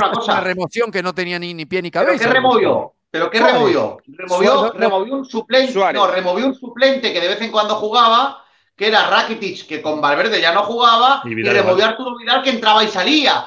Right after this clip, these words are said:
Speaker 2: Es decir,
Speaker 3: Eh, bueno,
Speaker 2: titulares
Speaker 3: está bien.
Speaker 2: indiscutibles, es decir, Piqué,
Speaker 3: Suárez.
Speaker 2: Busquets, todos estos siguen en el Barcelona. Esos
Speaker 3: Obvio.
Speaker 2: son los que se cargó Guardiola,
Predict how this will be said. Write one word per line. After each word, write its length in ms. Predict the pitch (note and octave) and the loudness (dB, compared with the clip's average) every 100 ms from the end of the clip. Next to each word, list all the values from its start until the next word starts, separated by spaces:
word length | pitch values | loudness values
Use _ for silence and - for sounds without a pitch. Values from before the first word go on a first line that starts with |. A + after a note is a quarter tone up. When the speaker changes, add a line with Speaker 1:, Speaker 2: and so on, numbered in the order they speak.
| - - | -12 -6
Speaker 2:
Es 100 | A3 | -2
decir, 200 | G#3+ D#3 | -2 -2
Speaker 3:
Eh, 40 | |
bueno, 180 | D3 B3+ | -2 -2
Speaker 2:
titulares 400 | B3 A3+ C#4 E4 | 0 0 0 0
Speaker 3:
está 100 | E4+ | -4
bien. 120 | C#4+ | -4
Speaker 2:
indiscutibles, 540 | C4+ A#3+ A#3+ B3 C4+ - | -4 -4 -2 0 -2 -4
es 100 | A#3 | -8
decir, 360 | A3 D3 C3 - | -6 -6 -6 -4
Piqué, 480 | D#4 G#3 - - D3 | -2 0 0 -2 -4
Speaker 3:
Suárez. 580 | E3 B2+ G2+ - _ _ _ _ | -4 -4 -8 -18 _ _ _ _
Speaker 2:
Busquets, 840 | E4+ - F#3+ C#3 - - - _ _ _ | -10 0 0 0 -4 -14 -20 _ _ _
todos 240 | D4 E4 D4+ | 0 2 2
estos 580 | C4+ - B3 - - _ _ | -2 0 -2 -2 -16 _ _
siguen 340 | - D#4+ F4 C4 | -4 0 0 0
en 80 | E3+ | -2
el 40 | |
Barcelona. 640 | C#3+ C3 C3 A#2+ G2+ - _ _ | -4 -4 -6 -6 -8 -12 _ _
Esos 220 | D4+ C4 D#4+ | -2 0 0
Speaker 3:
Obvio. 20 | |
Speaker 2:
son 140 | E4+ E4+ | 2 2
los 100 | - | 0
que 80 | C4+ | -2
se 140 | C4 | -2
cargó 300 | B3 A#3 D4+ | -2 0 2
Guardiola, 540 | D#4+ D4+ E4+ E4+ - | 2 0 0 -2 -4